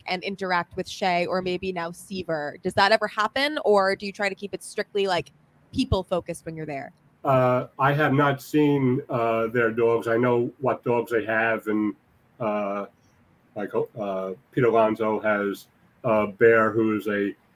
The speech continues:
Speaker 2: a service dog in training, I believe, down in Florida somewhere. Um, but no, I haven't seen their dogs personally. We have been to Bark in the Park and led the parade, uh, there with Shay. Uh, that's a little tougher experience, uh, 'cause dog distraction is something that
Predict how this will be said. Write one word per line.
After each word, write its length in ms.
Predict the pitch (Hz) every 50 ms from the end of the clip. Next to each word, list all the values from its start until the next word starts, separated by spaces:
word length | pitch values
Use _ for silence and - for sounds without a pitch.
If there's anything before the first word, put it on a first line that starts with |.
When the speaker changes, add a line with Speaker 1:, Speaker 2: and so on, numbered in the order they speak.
| _ _ _ _ -
Speaker 2:
a 180 | 120 107 104
service 380 | 101 - - 120 110 104 107 -
dog 240 | - 123 107 107 104
in 80 | 101
training, 320 | 98 - 117 113 107 110 107
I 40 | 98
believe, 240 | 95 104 107 104 95
down 180 | 110 101 101
in 80 | 98 95
Florida 460 | - - 107 104 107 107 104 101 95
somewhere. 480 | - - 117 110 107 107 104 104 - - _ _ _ _ _ _ _ _ _ -
Um, 340 | 135 127 123 123 120 120 - _ _
but 120 | - 139 135
no, 120 | 147 147
I 80 | 135 127
haven't 280 | 123 143 143 135 135
seen 220 | 131 - 143 135 131
their 140 | 135 131 131
dogs 300 | 131 135 127 120 123 -
personally. 420 | - 135 127 123 - 131 131 127
We 180 | 127 123 135 127
have 240 | 120 139 139 135 123
been 120 | 139 139 131
to 60 | 131 120
Bark 240 | 113 131 131 123 -
in 60 | -
the 60 | 123 113
Park 380 | - - 123 123 123 123 - -
and 120 | 117 113
led 160 | 113 120 117
the 80 | 117 113
parade, 500 | - - 123 120 123 127 127 123 123 - _ _ _ _ - - - - -
uh, 320 | 139 127 120 120 117 120
there 320 | 117 113 127 131 127 127 127
with 160 | 120 123 113
Shay. 440 | - - - 143 123 123 123 123 123 _ _ _ _ _ _ -
Uh, 300 | 135 127 123 123 123 - -
that's 220 | 170 175 175 175
a 40 | 170
little 160 | 165 165 156 147
tougher 360 | - - 151 143 - - 139
experience, 720 | 127 - - - 135 131 135 135 127 123 123 123 - - _ _ _ - - - - - _ _ _ _ -
uh, 420 | 135 127 120 113 113 113 113 117 113 _ _ _ _ _ _ _ _ _ _
'cause 220 | - 131 127 120 -
dog 280 | - 147 147 151 143
distraction 580 | 139 131 131 - - 135 127 123 - - 131 123
is 120 | 120 117
something 340 | - 143 127 117 - 131 131
that 280 | 131 127 120 120 120 123